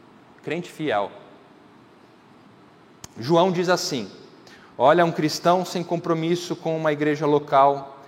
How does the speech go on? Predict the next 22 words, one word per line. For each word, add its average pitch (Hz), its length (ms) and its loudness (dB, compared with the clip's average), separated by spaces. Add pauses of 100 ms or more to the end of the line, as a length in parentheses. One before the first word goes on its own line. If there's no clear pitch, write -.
é 127 60 -4
alguém 139 320 0
com 151 200 -6
problemas 139 680 -4
em 139 80 -10
seu 127 220 -6
relacionamento 123 840 -8
com 135 200 -16
Deus." 95 460 -12 (1700)
Um 143 100 -6
cristão 165 520 0
que 160 180 -8
não 170 580 0 (200)
tem 180 180 -6
compromisso 165 840 -6
ou 135 60 -4
que 143 120 -14
não 147 320 -6
compreende 170 840 -8
a 135 80 4
obrigatoriedade 165 1400 -2 (140)
prazerosa, 170 920 4